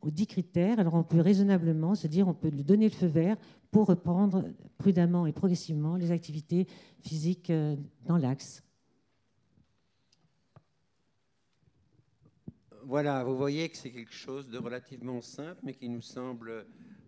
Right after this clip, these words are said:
Speaker 2: euh, facilement utilisable, pas de matériel. Et on va essayer de valider ce, tous ces tests. Et on vous enverra des fiches d'évaluation pour que vous nous répondiez et qu'on arrive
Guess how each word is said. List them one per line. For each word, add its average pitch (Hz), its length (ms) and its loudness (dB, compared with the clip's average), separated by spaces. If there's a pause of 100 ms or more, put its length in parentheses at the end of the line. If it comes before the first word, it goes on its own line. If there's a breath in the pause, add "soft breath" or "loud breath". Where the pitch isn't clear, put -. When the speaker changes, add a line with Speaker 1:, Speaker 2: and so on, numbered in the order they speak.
Speaker 2:
euh, 117 220 -18
facilement 143 580 -14
utilisable, 127 720 -16
pas 135 120 -18
de 127 100 -20
matériel. 131 800 -6 (500 loud breath)
Et 135 300 -2
on 135 140 -2
va 131 160 -2
essayer 131 400 -6
de 117 120 -10
valider 131 540 -8
ce, 120 680 -8 (120)
tous 131 180 -16
ces 120 460 -12 (120)
tests. 185 480 -8 (480 soft breath)
Et 127 100 -4
on 131 120 -4
vous 123 240 -10
enverra 131 400 -10
des 120 240 -8
fiches 147 400 -14
d'évaluation 120 880 -10
pour 147 200 -16
que - 120 -18
vous 113 120 -16
nous 113 160 -12
répondiez 113 800 -14
et 131 40 -16
qu'on 120 200 -16
arrive 120 380 -12